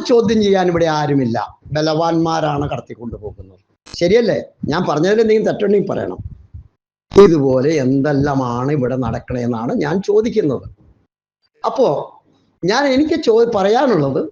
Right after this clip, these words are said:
പള്ളിയുടെ മാനേജിംഗ് കമ്മിറ്റി അറിഞ്ഞ എത്ര രൂപ സഭയ്ക്ക് കൊടുക്കുന്നതിനും ആർക്കും ഒരു പരാതിയുമില്ല. പരാതി ഉണ്ടായത് കട്ടുകൊണ്ട് പോയിട്ട് തന്നെയാണ്. കട്ടുകൊണ്ട്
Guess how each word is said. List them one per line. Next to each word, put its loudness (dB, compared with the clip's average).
പള്ളിയുടെ 2
മാനേജിംഗ് 2
കമ്മിറ്റി 2
അറിഞ്ഞ 2
എത്ര 0
രൂപ 4
സഭയ്ക്ക് 0
കൊടുക്കുന്നതിനും 2
ആർക്കും 0
ഒരു 0
പരാതിയുമില്ല. -2
പരാതി 0
ഉണ്ടായത് 2
കട്ടുകൊണ്ട് 4
പോയിട്ട് 2
തന്നെയാണ്. 0
കട്ടുകൊണ്ട് 4